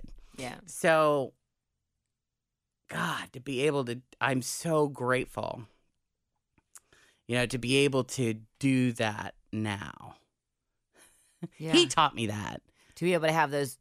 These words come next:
Speaker 1: the, the peace and, like, the, and to, uh, t-, mm, to, to have what? Like, d-, did you not have the gratitude skills before? Is that what you're saying?
Speaker 2: I didn't ha-, I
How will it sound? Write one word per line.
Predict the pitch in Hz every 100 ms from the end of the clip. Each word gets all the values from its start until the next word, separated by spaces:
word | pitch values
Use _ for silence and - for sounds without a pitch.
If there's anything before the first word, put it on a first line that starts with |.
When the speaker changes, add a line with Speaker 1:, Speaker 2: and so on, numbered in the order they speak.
| _
Speaker 1:
the, | 131 147 -
the | 135
peace | 120 - 147 151 - -
and, | 143 139
like, | 127
the, | 131 127 123 120 - _
and | 135 127 123 120 113 - _ _ _ _ _ _ _ _ _
to, | - - -
uh, | 147 131 120 107 _ _ -
t-, | - 147
mm, | 120 90 120 _ -
to, | 151
to | 143
have | 139 123
what? | 127 123
Like, | 131 -
d-, | 127 -
did | 131
you | 135
not | 135
have | 139 123
the |
gratitude | 127 123 120 - 110
skills | - 120
before? | - 117 - 123 131 139
Is | 135
that | 127
what | 123
you're | 131
saying? | 143 139
Speaker 2:
I | 208 233
didn't | 208 277
ha-, | 254 220 233
I | 180 175